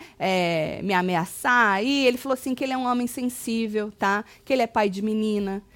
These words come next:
que ele tem esposa, ele tem mãe, ele tem tia. E ele falando que ele, quando ele fala que ele é machão,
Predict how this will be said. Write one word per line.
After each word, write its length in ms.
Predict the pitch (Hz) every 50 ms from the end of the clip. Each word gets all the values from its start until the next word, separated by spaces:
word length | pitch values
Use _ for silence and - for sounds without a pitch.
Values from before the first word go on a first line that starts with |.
| - - -
que 80 | -
ele 140 | 285 254 233
tem 180 | - 226 202 202
esposa, 540 | 196 - - - - 202 196 190 185 180 175
ele 100 | 175 170
tem 220 | - 190 185 185
mãe, 280 | 185 175 180 175 175 170
ele 100 | 170 175
tem 240 | 180 - 185 190 190
tia. 480 | 185 - - - 196 185 180 175 175 - - - - _ -
E 100 | 415 392
ele 160 | 294 254 226
falando 380 | - - 214 202 196 190 185
que 100 | - -
ele, 160 | 202 180 170 -
quando 280 | - - 240 233 214
ele 100 | 196 185
fala 260 | 175 - - 170 170
que 140 | 165 - 202
ele 120 | 170 156 156
é 60 | 151
machão, 480 | 160 160 175 - - 254 240 226 202